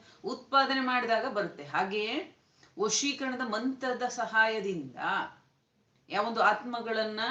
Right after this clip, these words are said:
ನಿಯಂತ್ರಣಕ್ಕೆ ತೆಗೆದುಕೊಳ್ಳಲಾಗುತ್ತೆ, ಅಂತ ಸಂದರ್ಭದಲ್ಲಿ ಅವುಗಳನ್ನ ವಶ ಮಾಡ್ಕೊಂಡು ಅವನು ಏನ್ ಡೈರೆಕ್ಟ್ ಕೊಡ್ತಾನೆ ಅದನ್ನೇ ಮಾಡ್ತಾನೆ. ಅದಕ್ಕೆ ನೀವು ಎಷ್ಟು ದಿವಸ ಹೋಗಿ ದೇವ್ರ ಹತ್ರ ಪ್ರಾರ್ಥನೆ ಮಾಡಿದ್ರು,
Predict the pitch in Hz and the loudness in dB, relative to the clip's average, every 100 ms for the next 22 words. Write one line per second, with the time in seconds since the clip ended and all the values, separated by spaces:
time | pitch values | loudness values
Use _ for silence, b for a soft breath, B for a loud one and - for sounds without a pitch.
0 | 339 - 185 214 233 247 240 - 233 226 | -4 -6 -6 -4 -6 -8 -10 -8 -6 -6
1 | 233 220 220 202 214 208 196 180 165 226 | -6 -6 -6 -6 -2 0 2 0 -2 -10
2 | 254 196 185 190 190 190 208 202 185 202 | -10 -10 -12 -10 -8 -8 -6 -4 -2 -4
3 | 226 226 226 202 190 208 202 180 190 185 | -2 -4 -4 -6 -8 -8 -8 -8 -8 -8
4 | 262 - B B - 190 220 269 220 214 | -10 -12 B B -6 -4 -2 -2 -2 -2
5 | 220 214 202 180 233 185 185 190 175 143 | -4 -6 -8 -6 -6 -6 -6 -6 -6 -8
6 | 156 165 202 190 185 185 196 196 185 185 | -10 -8 -8 -6 -6 -8 -10 -8 -8 -8
7 | 185 185 B B B 180 196 190 190 185 | -8 -10 B B B -6 -2 -4 -4 -6
8 | 190 185 190 190 190 185 185 180 185 | -6 -6 -8 -6 -4 -6 -6 -6 -6